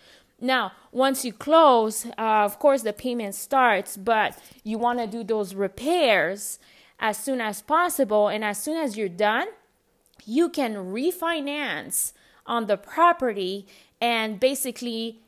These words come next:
go from an eight percent interest rate to the average, which is about three percent right now. And now once you've done all of those repairs, the property v-, value is most likely gonna go up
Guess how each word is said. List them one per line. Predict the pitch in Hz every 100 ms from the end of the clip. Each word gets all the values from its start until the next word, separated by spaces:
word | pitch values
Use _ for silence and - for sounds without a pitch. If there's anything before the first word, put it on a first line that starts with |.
| _ -
go | 196 247
from | 233 240 220
an | 202
eight | - 240 -
percent | 240 220 247 -
interest | 226 240 262 240 254
rate | 240 233 -
to | 226 208 202 196 190
the | 190
average, | - 214 220 220 214
which | 214 185
is | 202 180
about | 185 190 185 185 180 - _ _ _
three | 277 277 339
percent | 302 226 196 - 269 208 160 - - - _
right | - 226 214 202
now. | 226 240 220 202
And | - 214 214
now | 233 233
once | 233 233 220 220 226
you've | 220 - 185
done | 233 220 214 -
all | 220 247
of | 247 214
those | 220 190
repairs, | 208 196 254 349 311 240 226 - - - - _ _ _ _
the | 196 208
property | 208 - 269 262 262 226
v-, | 196 _ -
value | 202 240 247 233
is | 190
most | 220 240 233
likely | 240 220 226
gonna | 214 208 185
go | 202 185 -
up | 254 226 175 190